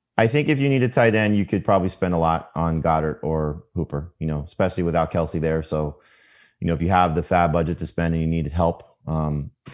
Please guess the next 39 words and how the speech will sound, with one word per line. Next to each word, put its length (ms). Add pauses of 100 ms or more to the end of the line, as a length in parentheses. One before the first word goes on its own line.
(120)
I 100
would 140
not 180
be 80
surprised 480
if 100
Goddard 440
is 240
a 40
potential 340
flex 340
option 480 (480)
rest 240
of 80
season. 320
And 120
just 160
keep 200
in 40
mind, 220
remember, 320
there 80
was 200
the 100
win 260
game 220
against 240
Dallas. 480 (280)
It 60
was 100
his 120
first 200
game 160
back 300
after 320
the 80
extended 360
absence 440
with 240